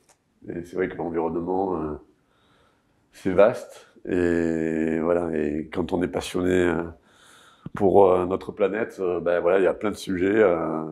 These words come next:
passionnants. Et, et ce soir, on, on va en parler d'un qui, qui l'est, qui est donc, euh, qui clôture, c'est ça, euh, la, le cycle de l'eau, hein, donc, euh, en général, on dit que c'est le, le dernier, ça doit être le, le feu d'artifice, hein, j'espère que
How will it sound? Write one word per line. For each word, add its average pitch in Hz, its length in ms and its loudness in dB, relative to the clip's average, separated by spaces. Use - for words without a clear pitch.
passionnants. 98 560 -2
Et, 76 420 -4
et - 80 -6
ce 92 140 0
soir, 110 400 6
on, 85 460 -8
on 82 60 -18
va 90 100 -4
en 90 40 -2
parler 85 300 -2
d'un 98 180 -6
qui, - 300 -20
qui - 140 -10
l'est, 104 300 0
qui - 180 -2
est 95 140 4
donc, 107 320 4
euh, 101 40 -2
qui 98 260 -12
clôture, 123 420 -4
c'est 123 100 -4
ça, 156 340 2
euh, 117 140 2
la, 104 400 2
le 101 100 -6
cycle - 360 -8
de 101 80 2
l'eau, 107 300 0
hein, 101 80 -2
donc, 92 300 -6
euh, 92 120 -8
en 92 80 -10
général, 95 320 0
on 95 120 -2
dit 90 140 -6
que 90 160 -4
c'est - 260 -10
le, 87 220 -10
le 95 80 -8
dernier, 95 380 2
ça 95 120 -10
doit 85 180 2
être 90 200 -4
le, 76 160 -2
le - 40 -6
feu - 160 -6
d'artifice, 98 560 -2
hein, 113 140 0
j'espère - 420 -2
que - 100 -8